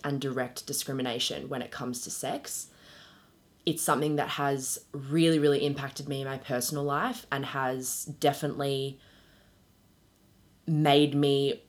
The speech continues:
want to make a change. And that comes from a very, very deep personal place, and honestly a place that I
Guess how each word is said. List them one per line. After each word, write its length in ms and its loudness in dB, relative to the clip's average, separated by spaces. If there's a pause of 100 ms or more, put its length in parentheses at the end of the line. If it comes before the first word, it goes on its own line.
want 680 -2 (420)
to 200 -2 (120)
make 260 0
a 40 -8
change. 680 -4 (600)
And 360 4 (260)
that 360 2
comes 260 0
from 100 0
a 80 2
very, 300 4
very 200 2
deep 320 -2
personal 380 -4
place, 340 0
and 120 -2
honestly 360 0
a 60 2
place 380 0
that 260 -2
I 580 0